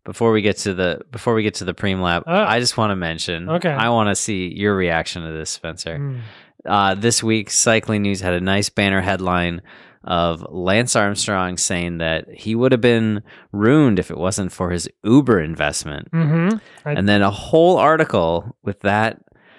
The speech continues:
Speaker 1: uh, I'll lay my cards on the table, waste of humanity, explaining that he, oh, he got, he got really hurt by this five million dollar settlement or whatever
Speaker 2: Yeah.
Speaker 1: it was. And he'd be totally broke if it wasn't for the fact that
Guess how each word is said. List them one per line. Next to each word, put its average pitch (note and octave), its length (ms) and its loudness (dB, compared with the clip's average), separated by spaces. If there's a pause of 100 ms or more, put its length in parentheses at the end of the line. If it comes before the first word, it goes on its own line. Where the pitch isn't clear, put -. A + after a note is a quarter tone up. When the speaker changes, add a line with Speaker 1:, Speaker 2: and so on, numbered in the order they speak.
(480)
Speaker 1:
uh, - 20 -6 (520)
I'll D#2+ 80 -2
lay E2 80 -4
my D#2+ 160 -8
cards D#2+ 260 -6
on D#2 60 -10
the D#2 80 -6
table, E2+ 480 -4 (160)
waste G2+ 600 -2 (120)
of G2 160 -6
humanity, F#2 640 -4 (440)
explaining A2 720 2
that F#2+ 300 2
he, B2+ 640 2 (600)
oh, B2+ 220 4 (200)
he - 200 -8
got, B2+ 260 0
he C#3+ 140 -6
got B2 200 2
really C3 320 4
hurt A#2 400 2
by F#2 180 2
this F2+ 220 -4
five G#2 260 2
million G2 280 -2
dollar F2+ 240 2
settlement G2 480 0
or E2+ 100 -2
whatever E2+ 320 0
Speaker 2:
Yeah. D#2 80 0
Speaker 1:
it - 20 0
was. E2+ 220 -2
And F2 120 -8 (460)
he'd E3 220 2
be E3 120 2
totally D#3+ 460 4
broke C3 380 2
if G#2+ 100 -4
it E2+ 80 -4
wasn't G#2+ 300 0
for G#2+ 120 -2
the G2 100 -2
fact G#2 380 -2
that F#2+ 220 -4